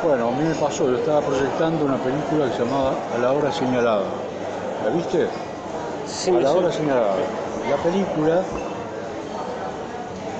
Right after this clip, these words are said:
Speaker 1: dura, eh, o sea, el, el, la acción en la pantalla dura lo que dura la película. O sea, el tipo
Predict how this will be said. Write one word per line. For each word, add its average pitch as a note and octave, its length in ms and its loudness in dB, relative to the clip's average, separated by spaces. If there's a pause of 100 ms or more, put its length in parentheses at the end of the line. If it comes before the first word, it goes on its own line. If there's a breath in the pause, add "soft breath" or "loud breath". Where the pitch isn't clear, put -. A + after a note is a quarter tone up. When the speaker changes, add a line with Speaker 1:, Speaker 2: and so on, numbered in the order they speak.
Speaker 1:
dura, D#3+ 360 4
eh, - 1300 -2
o C3+ 40 0
sea, C3+ 320 4 (240)
el, C3+ 120 4 (300)
el, C3+ 360 0
la D3+ 80 4
acción F3 500 2
en B2+ 100 2
la C3 80 4
pantalla C3+ 600 2 (120)
dura G3 280 4
lo D3 180 4
que C#3 100 0 (100)
dura D3+ 180 2
la B2+ 80 2
película. A2+ 480 -2 (1500)
O - 40 -6
sea, G2+ 340 0 (600)
el - 120 -4
tipo F#3 160 0